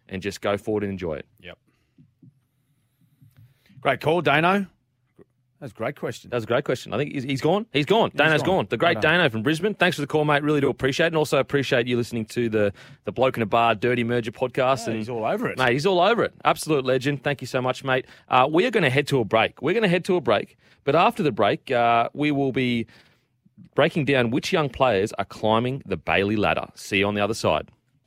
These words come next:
Speaker 1: Welcome back to the Captain's Run with Cameron Smith. Time for a new segment called Bailey Ladders. Workside trusted.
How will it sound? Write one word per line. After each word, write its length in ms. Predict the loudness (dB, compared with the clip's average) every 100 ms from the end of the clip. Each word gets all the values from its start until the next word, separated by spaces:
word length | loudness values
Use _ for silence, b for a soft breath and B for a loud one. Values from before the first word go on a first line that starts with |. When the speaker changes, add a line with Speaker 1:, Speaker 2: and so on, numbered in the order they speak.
| 0
Speaker 1:
Welcome 340 | 2 4 2
back 180 | 2 2
to 80 | 0
the 60 | 0
Captain's 400 | 0 0 -4 0
Run 320 | 0 2 2
with 300 | 0 0 -4
Cameron 380 | -2 0 0 -2
Smith. 320 | -4 -6 -4
Time 320 | 0 0 0
for 180 | -2 -2
a 60 | 0
new 220 | -2 -2
segment 480 | -2 -4 -2 -4 -4
called 320 | -4 -4 0
Bailey 320 | 0 0 0
Ladders. 380 | -2 0 0 -4
Workside 760 | -6 -2 0 -2 -4 0 0
trusted. 600 | -2 -4 -4 -4 -12 -12